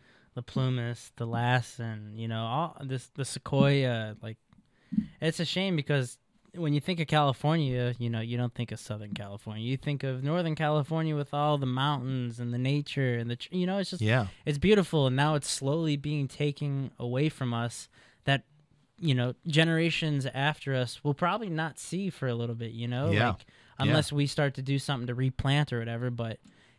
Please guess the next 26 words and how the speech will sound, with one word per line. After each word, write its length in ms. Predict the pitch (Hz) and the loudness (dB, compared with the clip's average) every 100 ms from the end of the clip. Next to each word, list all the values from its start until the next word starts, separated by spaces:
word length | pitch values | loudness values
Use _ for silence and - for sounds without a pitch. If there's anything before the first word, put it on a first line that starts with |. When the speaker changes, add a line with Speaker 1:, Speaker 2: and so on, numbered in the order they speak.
| _ | _
Speaker 1:
yeah, 220 | 127 131 | 2 4
it's, 260 | 127 127 - | 4 0 -2
um, 320 | 151 143 131 - _ _ _ - - - - _ - | 0 2 0 -4 _ _ _ -20 -20 -20 -20 _ -8
I 100 | 135 | -2
mean, 340 | 147 147 143 - _ _ _ - | 0 0 -2 -6 _ _ _ -8
it's 180 | 143 - | -6 -4
the 80 | |
business 380 | 143 165 165 165 | 2 4 4 2
to 80 | - | 0
making 320 | 156 147 165 147 | 2 2 0 0
money. 520 | 160 165 143 156 147 | 0 -2 -2 -4 -4
There's 360 | 135 139 131 | -2 0 -2
tons 280 | - 151 147 | 0 2 4
of 100 | 143 | 2
opportunities 720 | 143 139 139 147 151 147 135 127 | 2 0 -2 -2 -2 0 -2 -2
nowadays, 540 | 131 123 123 123 131 | -2 -2 0 0 0
but 160 | 131 127 | 0 -4
it's 140 | 123 | 0
Speaker 2:
There 80 | 127 | 4
Speaker 1:
all, 60 | 117 | 4
Speaker 2:
is. 240 | 127 - | 4 0
Speaker 1:
it's 160 | 131 - | -8 -6
sad 380 | - 135 139 135 | -2 0 0 -2
to 80 | |
see 400 | 123 - 131 135 | -4 -2 0 2
that, 260 | 123 113 117 | 0 -4 -8